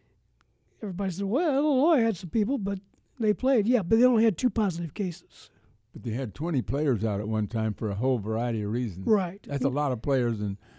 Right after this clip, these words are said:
Speaker 2: and when, when we look back on this season, and I'm gonna look, they're gonna say, "Well, you won just two games." Well,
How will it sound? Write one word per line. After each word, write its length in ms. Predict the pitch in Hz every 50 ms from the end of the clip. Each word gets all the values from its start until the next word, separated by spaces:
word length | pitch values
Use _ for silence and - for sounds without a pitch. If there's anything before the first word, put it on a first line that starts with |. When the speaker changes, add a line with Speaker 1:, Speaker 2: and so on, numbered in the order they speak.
| - - - _ _ _
Speaker 2:
and 220 | - 113 117 113
when, 240 | 117 120 123 120 -
when 140 | 131 143 131
we 80 | 120 127
look 180 | 135 165 175 -
back 240 | 180 180 190 180
on 140 | - 180 175
this 160 | 170 170 165
season, 400 | - - 175 165 160 123 113 127 123 127
and 40 | 127
I'm 160 | 123 131 143
gonna 200 | 143 143 143 143
look, 160 | 143 147 139
they're 160 | 135 139 139
gonna 100 | 131 131
say, 80 | 123 143
"Well, 240 | 139 143 160 170 165
you 160 | 156 147 139
won 300 | 143 151 147 147 143 - 127
just 240 | 131 147 131 - -
two 140 | 151 143
games." 320 | 127 139 147 139 123 110 101
Well, 380 | 127 131 147 160 170 175 170